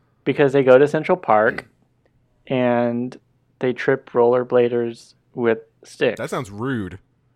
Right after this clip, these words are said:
Speaker 1: Yeah.
Speaker 2: But, like, you know, it was a different time. <laughs>
Speaker 1: It was a different
Speaker 2: It was a different time.
Speaker 1: Nineteen ninety
Speaker 2: Although
Speaker 1: time.
Speaker 2: some would say that's the kind of attitude that got us to where we are now. <laughs>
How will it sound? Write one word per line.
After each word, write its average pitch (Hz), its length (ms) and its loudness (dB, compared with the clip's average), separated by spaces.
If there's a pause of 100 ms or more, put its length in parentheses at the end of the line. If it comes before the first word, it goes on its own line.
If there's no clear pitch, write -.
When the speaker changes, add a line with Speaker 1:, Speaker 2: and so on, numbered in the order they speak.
(680)
Speaker 1:
Yeah. 113 260 2
Speaker 2:
But, 123 180 -6
like, 107 420 -12 (220)
you 139 100 -12
know, 76 140 -14
it - 20 -10
was 117 140 -10
a 113 40 -10
different 95 260 -16
time. 87 240 -12 (360)
<laughs> 220 80 -12 (640)
Speaker 1:
It 135 120 -2
was 135 100 -4
a 131 80 -2
different 156 560 -6 (560)
Speaker 2:
It 143 160 -16
was 131 120 -10
a 131 60 -8
different 127 220 -8
time. 120 60 0
Speaker 1:
Nineteen 120 220 -6
ninety 107 180 -6
Speaker 2:
Although 156 200 2
Speaker 1:
time. 147 80 -6
Speaker 2:
some 180 140 -2
would 165 100 -4
say 131 480 -4 (580)
that's 131 220 -4
the 135 60 -10
kind 117 200 -8
of 113 80 -6
attitude 113 380 -6
that 117 80 -10
got 113 160 -4
us 107 120 -10
to 123 60 -8
where 117 160 -2
we 120 140 -6
are 113 120 -4
now. 120 320 -4
<laughs> - 40 -20